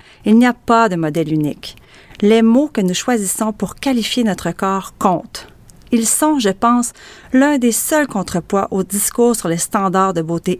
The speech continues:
irréalistes, les chirurgies esthétiques de toutes sortes, les filtres et retouches sur les applications et les réseaux sociaux. Quand on sait qu'une fille sur deux,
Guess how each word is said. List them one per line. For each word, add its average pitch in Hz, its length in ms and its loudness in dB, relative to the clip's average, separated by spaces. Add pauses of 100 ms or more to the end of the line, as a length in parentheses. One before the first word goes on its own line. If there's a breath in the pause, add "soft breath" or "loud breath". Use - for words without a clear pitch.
(140)
irréalistes, 214 880 0 (400 loud breath)
les 190 160 2
chirurgies 214 720 -4
esthétiques - 560 -4
de 156 60 -2
toutes - 280 -8
sortes, - 480 -6 (380 loud breath)
les 180 160 0
filtres - 500 0
et 185 140 -2
retouches 214 560 -2 (100)
sur - 260 -4
les 170 200 -2
applications 185 640 -4
et 175 80 -2
les 165 80 -2
réseaux 175 260 -2
sociaux. - 380 -6 (540)
Quand 254 240 0
on 330 100 0
sait 226 260 -2
qu'une 285 200 0
fille 311 220 -2
sur 226 240 -4
deux, 165 200 -2